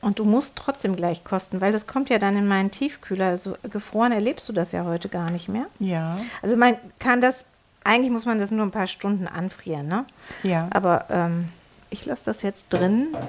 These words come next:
Speaker 1: bis zur weihnachtlichen Zeit, noch weihnachtlicheren Zeit. So.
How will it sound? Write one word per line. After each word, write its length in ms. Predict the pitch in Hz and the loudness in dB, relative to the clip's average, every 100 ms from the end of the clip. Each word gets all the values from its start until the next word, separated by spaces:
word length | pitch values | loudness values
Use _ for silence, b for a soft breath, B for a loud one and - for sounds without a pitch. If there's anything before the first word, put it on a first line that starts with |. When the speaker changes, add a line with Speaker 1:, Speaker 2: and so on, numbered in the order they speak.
| - - - | -12 -20 -10
Speaker 1:
bis 220 | 202 - | -8 -6
zur 280 | - 190 196 B B B B B B B B B B B B | 0 2 2 B B B B B B B B B B B B
weihnachtlichen 760 | - 170 165 165 - - 160 170 | -2 0 2 0 -4 -8 -6 -6
Zeit, 520 | - 151 104 - - - - | -2 0 0 -4 -10 -8 -2
noch 220 | 170 143 | -2 0
weihnachtlicheren 760 | 143 143 143 - 151 - 156 135 | 0 0 -2 -6 -10 -8 -8 -8
Zeit. 260 | - 143 - | -4 -6 -6
So. 400 | - 208 175 156 | -12 -10 -6 -4